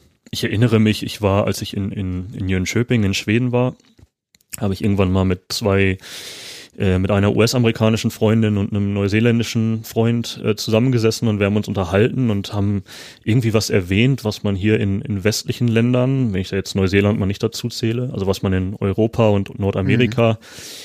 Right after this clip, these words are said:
Speaker 1: in der Schule lernt und worüber fast alle Bescheid wissen. Ich weiß nicht mehr, was es war, aber wir sprachen darüber und dann sagte Laura, die US-Amerikanerin,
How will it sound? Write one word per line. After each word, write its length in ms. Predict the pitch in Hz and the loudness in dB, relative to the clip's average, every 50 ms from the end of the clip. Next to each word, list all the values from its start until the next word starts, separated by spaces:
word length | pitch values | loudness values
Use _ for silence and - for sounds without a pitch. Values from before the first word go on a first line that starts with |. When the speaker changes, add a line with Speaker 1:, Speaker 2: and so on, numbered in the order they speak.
| - - - - | -20 -20 -16 -6
Speaker 1:
in 80 | - 107 | 0 0
der 80 | 101 95 | 2 2
Schule 300 | - - 123 135 139 127 | 2 2 4 4 4 6
lernt 400 | 113 113 120 120 123 127 131 120 | 6 6 6 6 4 4 4 2
und 160 | 110 98 95 | 0 0 0
worüber 380 | 101 92 107 98 104 101 101 98 | 0 0 2 2 4 4 2 2
fast 260 | - - 107 - - | 0 -4 -6 -4 -2
alle 160 | - 107 104 | 0 0 0
Bescheid 400 | 95 95 - - 104 101 110 - | 0 -2 -4 -2 0 0 0 0
wissen. 260 | 131 131 131 - 117 | 0 -2 -2 -2 -6
Ich 120 | - - - | -6 -6 -6
weiß 100 | 98 - | -4 -4
nicht 100 | 107 87 | -2 -2
mehr, 120 | 98 92 | -2 -2
was 140 | 90 90 - | -2 -2 -4
es 180 | 104 - - 98 | -4 -4 -4 -2
war, 160 | 92 95 104 | 0 0 0
aber 220 | 101 92 90 90 87 | 0 0 -2 -4 -6
wir 60 | 92 | -8
sprachen 420 | - - - 101 107 107 - 131 | -8 -4 0 0 0 2 2 0
darüber 340 | 113 113 98 113 120 123 123 | 0 2 2 0 0 0 0
und 100 | 110 104 | 0 -2
dann 200 | 101 95 92 92 | -2 -2 -2 -2
sagte 440 | 104 98 - - - 95 92 92 87 _ _ _ - - - - - - - - - | -2 -2 -2 -2 -2 -2 -2 -4 -6 _ _ _ -20 -18 -18 -18 -18 -20 -20 -18 -10
Laura, 460 | - - 98 98 113 127 123 117 113 | -4 0 2 4 4 6 4 4 4
die 320 | 101 107 104 101 98 101 - | 2 0 -2 -2 -2 -2 0
US-Amerikanerin, 1200 | - 107 107 - - 123 113 113 113 - - 117 113 110 120 117 110 117 120 127 131 131 135 | 0 0 0 0 0 -2 0 0 -2 -2 -2 0 0 0 0 0 0 -2 -2 -2 -4 -8 -10